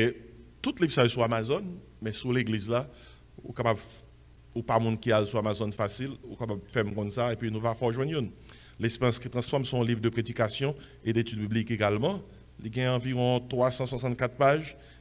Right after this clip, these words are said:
et son très bon ouvrage. Ou capable de dire, pasteur, pour qui ça est, on prend tout le temps ça, on prend tout le temps ça, dans étude là, pour me parler de ça avant étude là,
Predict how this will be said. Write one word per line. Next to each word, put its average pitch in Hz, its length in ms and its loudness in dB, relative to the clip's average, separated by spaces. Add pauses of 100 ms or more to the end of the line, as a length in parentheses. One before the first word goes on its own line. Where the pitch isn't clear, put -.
(120)
et 107 80 -8
son 135 180 -4
très 135 400 2
bon 139 440 0
ouvrage. 107 500 -2 (320)
Ou - 60 -10
capable 220 280 0
de 131 160 0
dire, 135 100 -2
pasteur, 139 320 0
pour 180 240 -10
qui 202 140 -6
ça 151 420 6
est, 120 360 4 (420)
on 127 80 -6
prend 123 240 0
tout 123 200 -8
le 127 60 -8
temps 123 220 -6
ça, 117 520 0
on 139 80 -6
prend 143 140 2
tout 135 100 -8
le 131 60 -8
temps 117 140 -4
ça, 117 460 2 (1160)
dans 113 460 2 (280)
étude 117 340 -2
là, 113 120 6
pour 110 120 -2
me 104 40 -2
parler 107 240 4
de 104 120 0
ça 110 200 2
avant 101 180 2
étude 107 300 -4
là, 120 220 -2